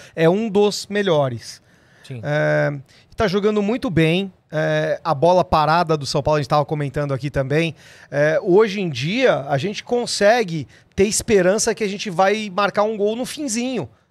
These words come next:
Speaker 1: Porque se tem bola parada, tem esperança de gol hoje em dia, né? Esse é um dos bons pontos do, do horrível jogo desse domingo. Esse e o Beraldo, tá? O Wellington Rato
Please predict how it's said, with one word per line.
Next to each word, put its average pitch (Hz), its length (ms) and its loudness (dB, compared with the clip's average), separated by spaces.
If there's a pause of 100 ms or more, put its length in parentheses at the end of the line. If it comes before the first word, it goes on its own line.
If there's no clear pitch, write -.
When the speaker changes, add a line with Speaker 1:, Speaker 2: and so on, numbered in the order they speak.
(460)
Speaker 1:
Porque 190 540 4
se - 140 -2
tem 240 220 0
bola 247 240 4
parada, 185 520 2
tem 202 220 -2
esperança 220 480 -2
de 202 120 -10
gol 214 240 2
hoje 175 200 0
em 165 60 -4
dia, 131 300 -2
né? 160 240 2 (200)
Esse 196 240 2
é 233 40 0
um 240 80 -4
dos 208 180 -8
bons 196 340 0
pontos 214 480 0
do, 220 220 -6
do 185 140 -2
horrível 226 640 4
jogo 196 480 2 (400)
desse 165 260 2
domingo. 165 520 0
Esse 196 240 2
e - 20 -2
o 202 40 -2
Beraldo, 165 540 4
tá? 156 260 2 (380)
O 135 80 -4
Wellington 170 360 2
Rato 165 640 2